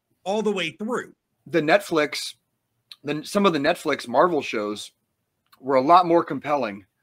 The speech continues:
Speaker 1: The
Speaker 2: than, than, like, you know, like, John, John tried to get me into fucking Loki.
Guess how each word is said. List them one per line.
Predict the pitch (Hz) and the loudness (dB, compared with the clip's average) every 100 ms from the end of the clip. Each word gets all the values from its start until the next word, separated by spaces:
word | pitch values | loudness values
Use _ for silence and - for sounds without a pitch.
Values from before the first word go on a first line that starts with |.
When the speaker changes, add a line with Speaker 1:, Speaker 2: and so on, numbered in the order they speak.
| _ _ _ _ _ _ | _ _ _ _ _ _
Speaker 1:
The | 123 175 | -2 2
Speaker 2:
than, | 139 135 131 131 _ | 2 0 -4 -8 _
than, | 131 156 156 | -2 2 4
like, | 147 139 131 - | 6 6 6 -2
you | 156 | -2
know, | |
like, | 147 135 | 0 0
John, | 156 165 165 | 0 0 0
John | 127 151 165 165 135 _ _ - | -2 -2 -2 -2 -8 _ _ -4
tried | 160 151 | 0 0
to | |
get | 143 151 | 0 -4
me | 147 | -4
into | 139 | -6
fucking | 127 147 135 | -4 -4 -4
Loki. | 110 131 - 95 | -4 -4 -4 -12